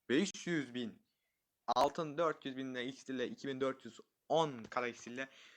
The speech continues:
güzel bir maç çıkardık. Şu anda dört milyonu fullledik zaten. Ee, artı dokuz kupa da oldu. Evet arkadaşlar. Ganimet kasmak istiyorsanız büyücü, şifacı ve barbar kral geçiyor zaten yıldırımlarla.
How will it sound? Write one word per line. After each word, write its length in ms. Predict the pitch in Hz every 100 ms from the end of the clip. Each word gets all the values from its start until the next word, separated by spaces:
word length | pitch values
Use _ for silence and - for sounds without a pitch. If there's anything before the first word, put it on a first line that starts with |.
| _
güzel 220 | 147 160
bir 60 | 147
maç 220 | 143 139
çıkardık. 340 | - 123 123
Şu 100 | -
anda 140 | 131 127
dört 180 | 143 143
milyonu 320 | 131 123 117
fullledik 400 | - 123 131 131
zaten. 360 | 113 107 120 127 - - -
Ee, 160 | 120 117
artı 360 | - 147 143 143
dokuz 240 | 143 147
kupa 220 | - 139
da 80 | 123
oldu. 320 | 107 104 131 - _ _ _ _
Evet 140 | 156 156
arkadaşlar. 380 | 156 151 - - _ _ _ _ _ _ _
Ganimet 360 | 156 208 208 208
kasmak 340 | 202 202 190
istiyorsanız 600 | - - 196 151 143 - _ _ _ _ _ _ _ _ _ _ - - _ -
büyücü, 500 | 180 175 143 170 - _ _ _
şifacı 640 | - 160 170 160 147 202 - _ _ _ _ _ 147
ve 260 | 160 160 _ 135
barbar 360 | 135 139 117
kral 160 | - 104
geçiyor 280 | 107 107 110
zaten 200 | 92 92
yıldırımlarla. 880 | 107 113 110 101 92 87 87 95